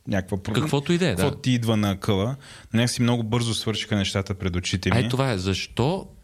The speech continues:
Speaker 2: можеш да кажеш каквото ти идва на акъла и изведнъж нищо не ти идва на акъла? Какво променя тая парадигма?
Speaker 1: Нищо не виждах пред очите ми различно и затова почнах да се въртя, нали, за да видя и тогава почна да става по-бавно. Поне
Speaker 2: А
Speaker 1: при мен.
Speaker 2: защо трябва да виждаш нещо?
Speaker 1: Еми,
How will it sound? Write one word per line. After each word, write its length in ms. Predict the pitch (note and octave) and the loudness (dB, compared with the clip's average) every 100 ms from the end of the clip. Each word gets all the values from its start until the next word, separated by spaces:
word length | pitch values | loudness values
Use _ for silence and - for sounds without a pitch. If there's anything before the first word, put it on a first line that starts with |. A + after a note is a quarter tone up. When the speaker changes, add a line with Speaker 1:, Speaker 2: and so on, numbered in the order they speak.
| - - | -20 -2
Speaker 2:
можеш 320 | C3 C#3+ D3 | 0 2 2
да 60 | B2 | 0
кажеш 220 | C3 C3 | 0 0
каквото 360 | - - A#2 A2 | -4 -4 -4 -2
ти 140 | A2 | 0
идва 220 | A2+ G#2+ | 0 2
на 120 | G2+ F2+ | 2 0
акъла 520 | - G2+ F2+ A2 - | 0 0 2 2 0
и 60 | - | 0
изведнъж 400 | G#2+ A2+ C3+ - | 2 2 2 4
нищо 300 | A#2+ A#2 A2+ | 2 4 2
не 100 | G#2 | 4
ти 100 | G#2 | 2
идва 180 | F#2 F#2+ | 2 2
на 100 | D#2 | 0
акъла? 320 | D#2+ E2 D#2 | 0 -2 -2
Какво 260 | F#2 - A2+ | -2 -2 0
променя 380 | C#3 C3 B2+ | 0 2 0
тая 180 | G2+ F2+ | 0 -2
парадигма? 500 | - E2+ D#2+ D#2+ G#2 | -2 -4 -4 -6 0
Speaker 1:
Нищо 360 | G2+ G2 - G#2 | 0 2 2 2
не 100 | G2+ | 2
виждах 340 | G#2 G#2 A2 - | 2 0 -2 0
пред 180 | G#2 | -2
очите 260 | F#2+ - A2 | -2 -2 0
ми 120 | G#2 | 2
различно 480 | G2 F2+ G2 - F#2 | 0 0 0 0 -2
и 40 | |
затова 180 | F2+ G#2 | 0 0
почнах 380 | G2+ G#2+ A#2+ G#2 | 2 0 0 -2
да 80 | F#2+ | -2
се 140 | - | -2
въртя, 520 | F2 F2 - G2+ F2+ F#2+ - - - | 0 0 0 0 0 -2 -10 -20 -2
нали, 280 | F2+ F2 F2+ | 0 2 2
за 100 | F2+ | 2
да 120 | F#2+ | 2
видя 180 | G2 G2 | 2 2
и 80 | G2+ | 0
тогава 260 | - G2 | 0 0
почна 340 | F#2+ G2+ - F#2+ | 0 -2 0 -2
да 40 | |
става 300 | G2 F#2 F2+ | 0 0 0
по-бавно. 540 | F#2 F2+ F2 E2+ F2 E2+ - - - - - - | -2 -2 0 0 0 -4 -12 -20 -20 -20 -20 -4
Поне 180 | F#2+ | 0
Speaker 2:
А 40 | F#2+ | 2
Speaker 1:
при 120 | G#2 | 2
мен. 80 | G2 | 2
Speaker 2:
защо 260 | G2 G2+ | 4 2
трябва 260 | G2+ A#2 A#2+ | 0 0 0
да 80 | A#2 | 2
виждаш 340 | B2 G#2 F2+ | 2 2 -2
нещо? 360 | - G1+ - - - - - - _ _ - | -4 -6 -8 -16 -14 -14 -16 -20 _ _ 0
Speaker 1:
Еми, 500 | G2+ F#2+ F#2 F2+ | 2 4 4 2